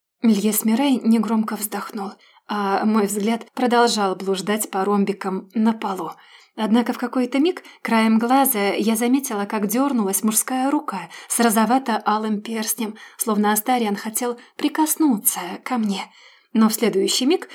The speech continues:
мужчина резко развернулся, и мне стал виден лишь его огромный багрово-золотой хвост.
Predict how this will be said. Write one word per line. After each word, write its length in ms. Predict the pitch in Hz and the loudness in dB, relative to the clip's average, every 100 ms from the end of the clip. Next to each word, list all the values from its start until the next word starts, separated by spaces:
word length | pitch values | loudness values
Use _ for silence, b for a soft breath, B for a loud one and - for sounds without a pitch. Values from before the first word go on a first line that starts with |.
| B | B
мужчина 440 | B 277 - 330 262 | B 2 4 6 6
резко 340 | 254 233 202 | 4 2 -2
развернулся, 680 | 196 190 208 233 339 359 - | -2 -2 -2 2 2 2 2
и 420 | 214 214 233 226 | 2 2 4 4
мне 260 | 220 226 262 | 6 6 4
стал 280 | - 220 196 | 2 -4 -2
виден 320 | 190 180 196 | -2 -2 -4
лишь 420 | 185 202 202 - | -4 -2 0 0
его 500 | - 214 214 208 220 220 | -2 0 0 0 -2 2
огромный 540 | 269 240 233 240 277 | 4 6 4 4 4
багрово-золотой 960 | 285 226 185 190 185 220 208 180 175 175 | 4 4 2 0 0 0 -2 -4 -2 -4
хвост. 540 | 170 180 185 - - | -4 -6 -6 -6 -8